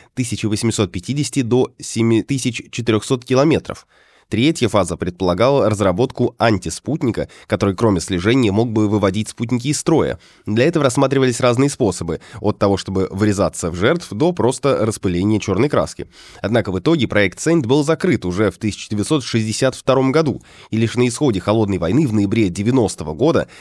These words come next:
С Ш А запустили аппарат, задача которого заключалась в приближении к спутникам связи на высоких околоземных орбитах и сборе информации о них самих и о передаваемых ими данных.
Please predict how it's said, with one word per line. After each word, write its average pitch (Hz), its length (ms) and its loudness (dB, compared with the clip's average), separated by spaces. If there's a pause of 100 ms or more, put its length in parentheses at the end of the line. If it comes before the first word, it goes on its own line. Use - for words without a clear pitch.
С - 160 -6
Ш 165 160 2
А - 20 2
запустили 123 460 0
аппарат, 120 380 2
задача 113 300 0
которого 127 320 2
заключалась 113 500 0
в - 40 -16
приближении 127 640 0
к - 60 -6
спутникам 104 440 -2
связи 92 440 0
на 95 160 0
высоких 95 440 -2
околоземных 98 540 -2
орбитах 92 400 0 (220)
и 170 100 0
сборе 151 260 2
информации 131 540 2
о 123 80 4
них 131 160 0
самих 147 480 0
и 120 140 0
о 113 140 -2
передаваемых 104 680 0
ими 104 160 2
данных. 117 440 0